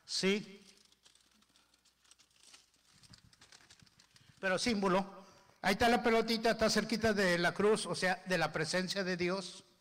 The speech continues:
¿sí? Cristo, la presencia de Dios. Pero esta pelota ya está más grande, es una pelota. Y esta pelot-, pelota es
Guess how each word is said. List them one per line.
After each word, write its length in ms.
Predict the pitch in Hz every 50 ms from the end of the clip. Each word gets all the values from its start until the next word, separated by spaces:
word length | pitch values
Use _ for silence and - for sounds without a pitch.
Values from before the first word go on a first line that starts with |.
| _ _ _ _ - - _ -
¿sí? 380 | - - 170 170 185 196 180 - 180 190 _ _ _ _
Cristo, 480 | - 160 160 160 147 - - 196 220 - - - - _ _ -
la 120 | - 131 -
presencia 460 | 135 147 - - 160 151 - 175 160
de 120 | 151 160
Dios. 460 | 156 160 165 180 185 175 - - - _ _ _ _ _ - - - - - - - - - - _ _ -
Pero 160 | 220 226 269
esta 200 | 262 - 277 262
pelota 480 | 220 269 269 262 247 226 - - 226 226 233 - - - - - _ _ _ _ _ _ _ _ _ _ _ _ -
ya 120 | 151 185
está 160 | - - 190
más 200 | 170 185 180 165
grande, 340 | 180 202 220 240 220 190 185
es 140 | - - -
una 160 | 175 170 156
pelota. 400 | - 185 185 220 214 220 170 120 - - _ _ _ _ _ _ _ _ _ _ _ _ _ _ _ _ _ _ _ _ _ _ _ _ _ _ _ _ _ _ _ _ _ -
Y 120 | 170 220
esta 240 | 247 254 - 294 262
pelot-, 420 | - 269 240 226 233 226 226 220 226 - - - - 170
pelota 440 | - 208 208 226 220 220 233 220 196
es 480 | 190 208 214 208 208 - - - -